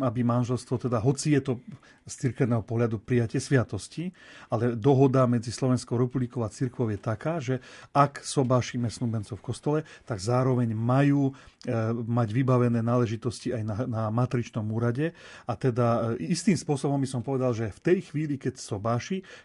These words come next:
kňaz vystupuje nielen ako predstaviteľ cirkvi a cirkevnej obce, spoločenstva, ale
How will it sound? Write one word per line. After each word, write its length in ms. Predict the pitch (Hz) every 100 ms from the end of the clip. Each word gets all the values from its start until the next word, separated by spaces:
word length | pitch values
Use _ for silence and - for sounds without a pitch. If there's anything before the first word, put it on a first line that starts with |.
| -
kňaz 480 | 131 135 160 - 131
vystupuje 560 | 139 - 143 139 131
nielen 200 | 180 170 135
ako 160 | 131
predstaviteľ 640 | - 127 - 127 117 107 98
cirkvi 480 | - 127 113 165 131
a 80 |
cirkevnej 480 | - 127 - 117 110
obce, 400 | 123 - - 156
spoločenstva, 1000 | 156 _ - 127 123 139 123 - 143 180 - - - -
ale 200 | 143 131